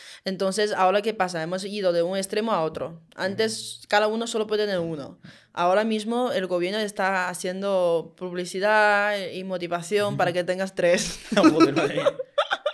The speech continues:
Speaker 2: ¿Hay pensiones públicas también en China?
Speaker 1: Sí, pero, eh, depende. Si tú trabajas para el Estado o trabajas para empresas de
Speaker 2: Ujú.
Speaker 1: Estado, pues tienes bastante bien packaging,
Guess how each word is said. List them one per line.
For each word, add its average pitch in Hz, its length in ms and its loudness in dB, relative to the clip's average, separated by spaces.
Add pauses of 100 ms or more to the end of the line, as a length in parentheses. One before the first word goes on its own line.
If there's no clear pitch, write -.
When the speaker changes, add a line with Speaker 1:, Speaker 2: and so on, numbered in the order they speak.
Speaker 2:
¿Hay 160 120 4
pensiones 196 500 4
públicas 226 420 2
también 147 200 -4
en 143 60 -8
China? 208 220 -10 (560)
Speaker 1:
Sí, 170 400 -8
pero, 156 760 -4 (120)
eh, 156 540 -6
depende. 165 400 -2
Si 165 140 -8
tú 180 140 -4
trabajas 175 340 2
para 175 160 -2
el 165 60 -2
Estado 196 460 -2
o - 120 -6
trabajas 160 340 -6
para 156 420 -6 (140)
empresas 165 560 -4
de 185 60 -2
Speaker 2:
Ujú. 170 80 0
Speaker 1:
Estado, 190 420 -2
pues 170 220 -12
tienes 165 260 -6
bastante 165 600 -6
bien 156 340 -8
packaging, - 460 -10